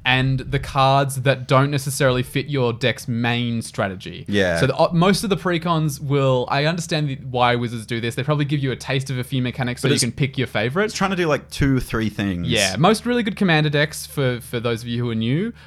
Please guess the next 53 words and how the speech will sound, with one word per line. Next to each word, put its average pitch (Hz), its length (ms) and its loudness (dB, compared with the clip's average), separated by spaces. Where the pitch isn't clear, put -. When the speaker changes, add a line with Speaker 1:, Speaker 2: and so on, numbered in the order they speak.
Speaker 1:
are 120 180 4
very 131 400 4
focused. 120 580 -4
They 110 100 -2
go 117 160 0
like, 113 180 0
"Okay, 147 360 2
I - 80 -2
wanna 127 160 0
make 127 220 -2
tokens." 92 440 -6
And 110 120 -8
then 113 140 -8
pretty 196 200 2
much 196 160 0
every 160 280 2
card 143 260 2
in 139 60 0
the 127 60 0
deck 123 300 0
either 120 200 -2
makes 139 260 0
tokens 147 460 2
or 117 120 0
is 104 100 -2
about 135 300 4
making 147 280 -2
tokens 135 560 0
or, 117 220 -4
like, 101 260 -4
is 127 160 -10
good 160 260 4
when 143 140 0
you 139 80 0
have 135 240 0
tokens. 135 380 2
Like, 123 100 0
that's 151 160 4
Speaker 2:
Mm. 180 40 4
Speaker 1:
kinda 165 140 6
how 147 140 4
you 139 120 2
build 127 180 0
your 120 80 -2
deck. 147 280 2
So - 100 -2
you 151 120 4
want 170 220 0
more 175 300 4
cards 196 300 2
that 156 100 -4
do 147 140 4
that, 131 300 4